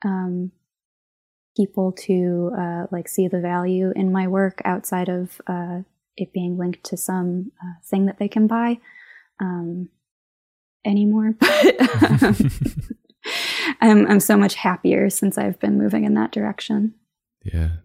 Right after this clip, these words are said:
Speaker 2: No, that's great. I mean, that's as much as you can ask for. And, and so,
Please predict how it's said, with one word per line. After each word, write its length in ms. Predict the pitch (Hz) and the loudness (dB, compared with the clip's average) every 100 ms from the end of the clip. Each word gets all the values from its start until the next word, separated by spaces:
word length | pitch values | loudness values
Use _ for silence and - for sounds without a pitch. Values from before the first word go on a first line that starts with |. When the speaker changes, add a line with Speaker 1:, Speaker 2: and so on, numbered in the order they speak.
| - | 0
Speaker 2:
No, 140 | 151 | 2
that's 160 | 139 - | 2 2
great. 260 | 101 90 | 2 4
I 40 | 78 | 2
mean, 140 | 82 | 2
that's 220 | 87 90 | 2 0
as 120 | - | -2
much 180 | 87 - | -2 -2
as 100 | 85 | -4
you 80 | 85 | -4
can 140 | - | -2
ask 220 | 80 87 - | -4 -4 -6
for. 240 | 78 76 - - - - | -4 -4 -6 -20 -20 -4
And, 320 | 90 90 - - | 0 0 -2 -2
and 220 | 95 92 | 0 0
so, 540 | - 107 104 95 - | 2 2 4 2 -2